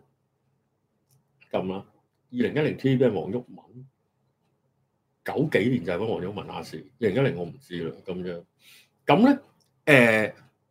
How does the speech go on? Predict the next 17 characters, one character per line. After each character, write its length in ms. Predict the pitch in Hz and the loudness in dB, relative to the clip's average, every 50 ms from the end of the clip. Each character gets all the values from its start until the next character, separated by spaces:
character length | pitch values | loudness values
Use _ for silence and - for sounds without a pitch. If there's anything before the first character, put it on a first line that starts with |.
| _ _ | _ _
點 240 | _ 131 135 190 220 | _ 4 6 6 6
知 180 | - - 247 240 | 8 6 6 6
就 140 | - 247 - | 8 4 2
殺 380 | - - - - 165 131 131 135 | 2 -2 0 2 4 4 4 6
咗 120 | - 147 165 190 175 151 | 8 8 8 10 8 6
另 160 | 120 98 104 113 | 4 4 2 2
一 120 | 135 151 147 | 2 2 4
個， 440 | - 127 107 95 92 92 80 71 - - - 135 | 4 4 4 6 4 0 -2 -6 -8 -6 0 2
另 200 | 127 120 110 120 | 2 2 4 2
一 60 | 151 | 0
個 140 | 151 - 123 | 2 2 0
經 200 | - 135 131 127 | 2 2 0 2
濟 140 | - 110 95 | 2 0 0
市 160 | 90 - 95 90 | -2 -6 -10 -10
場 220 | - - - - - | -8 -8 -10 -10 -6
出 120 | - 113 | -4 -4
嚟。 100 | 95 - | -4 -4